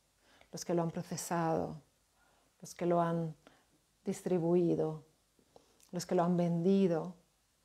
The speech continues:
si es que lo has comprado a lo mejor en un supermercado, donde sea, en una tienda de alimentación. Y hay muchos seres y muchos elementos no humanos que están presentes aquí,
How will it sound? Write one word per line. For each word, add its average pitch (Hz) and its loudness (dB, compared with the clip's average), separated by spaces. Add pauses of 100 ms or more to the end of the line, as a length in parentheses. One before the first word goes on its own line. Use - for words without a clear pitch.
(260)
si - -10
es 160 -12
que 156 -8
lo 156 -4
has 156 -8
comprado 160 -6
a 165 -4
lo 160 -6
mejor 156 -10
en 160 -10
un 151 -10
supermercado, 170 -4
donde 151 -4
sea, - -12 (160)
en 160 -14
una 156 -12
tienda - -12 (540)
de 160 -14
alimentación. 151 -12 (1700)
Y 226 4
hay 214 8
muchos 269 8
seres 196 2 (580)
y 190 0
muchos 214 4
elementos 190 2 (1200)
no 175 -2
humanos 170 -2 (120)
que 185 -8
están 185 -2
presentes 170 -6 (380)
aquí, 240 0